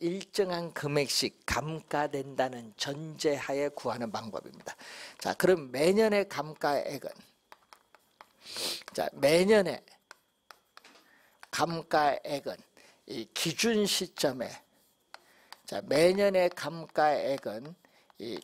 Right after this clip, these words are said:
기준 시점에서의 재조달 원가에서 우리는 또 뭐를 빼주느냐면은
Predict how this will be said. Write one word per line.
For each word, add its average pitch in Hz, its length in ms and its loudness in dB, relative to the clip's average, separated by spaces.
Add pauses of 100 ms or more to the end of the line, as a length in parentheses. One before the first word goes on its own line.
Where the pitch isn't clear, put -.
기준 208 500 0
시점에서의 147 1120 0 (280)
재조달 143 960 2
원가에서 117 1080 -2 (560)
우리는 123 480 -4 (320)
또 - 260 2 (180)
뭐를 156 360 2
빼주느냐면은 131 840 -2